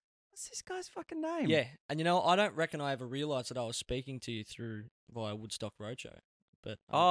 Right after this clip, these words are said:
Speaker 1: Oh,
Speaker 2: must,
Speaker 1: right.
Speaker 2: I think
Speaker 1: Uh,
Speaker 2: that's what it was, you know?
Speaker 1: <laughs> yeah,
Speaker 2: Yeah,
Speaker 1: right.
Speaker 2: it's a pisser.
Speaker 1: Billy.
Speaker 2: Billy.
Speaker 1: Billy. And
Speaker 2: That's
Speaker 1: your
Speaker 2: it.
Speaker 1: brother's Max.
Speaker 2: Max.
Speaker 1: Max.
Speaker 2: That's right.
Speaker 1: Nice to meet you, Billy.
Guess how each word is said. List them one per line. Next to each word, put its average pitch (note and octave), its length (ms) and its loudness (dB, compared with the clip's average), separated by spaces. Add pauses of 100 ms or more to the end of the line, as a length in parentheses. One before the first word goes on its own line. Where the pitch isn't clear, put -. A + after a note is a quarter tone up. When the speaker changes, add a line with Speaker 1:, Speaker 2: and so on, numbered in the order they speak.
(120)
Speaker 1:
Oh, E3 100 6
Speaker 2:
must, D3 100 2
Speaker 1:
right. F3 440 2
Speaker 2:
I C3+ 160 0
think F3+ 120 4
Speaker 1:
Uh, G3 80 -2
Speaker 2:
that's D#3+ 240 4
what D3 120 2
it G2+ 60 -2
was, C3 440 2
you B2+ 60 -6
know? B2+ 180 -4 (280)
Speaker 1:
<laughs> - 280 -20
yeah, - 100 -12 (100)
Speaker 2:
Yeah, A#2 220 -2
Speaker 1:
right. A#2+ 180 -4
Speaker 2:
it's - 100 -12
a B2 40 -8
pisser. A2+ 400 -8
Speaker 1:
Billy. B2+ 380 2 (220)
Speaker 2:
Billy. B2 380 -6
Speaker 1:
Billy. A2+ 360 2
And G#2+ 120 0
Speaker 2:
That's G#2+ 60 2
Speaker 1:
your A2 60 0
Speaker 2:
it. B2 40 -10
Speaker 1:
brother's A2+ 460 2
Max. - 500 -6
Speaker 2:
Max. - 320 -12
Speaker 1:
Max. G#2 200 -2 (140)
Speaker 2:
That's - 40 -14
right. A1+ 200 -14 (340)
Speaker 1:
Nice A#2 160 -6
to A2 100 -8
meet B2 140 -2
you, A#2+ 80 -4
Billy. A#2+ 360 -4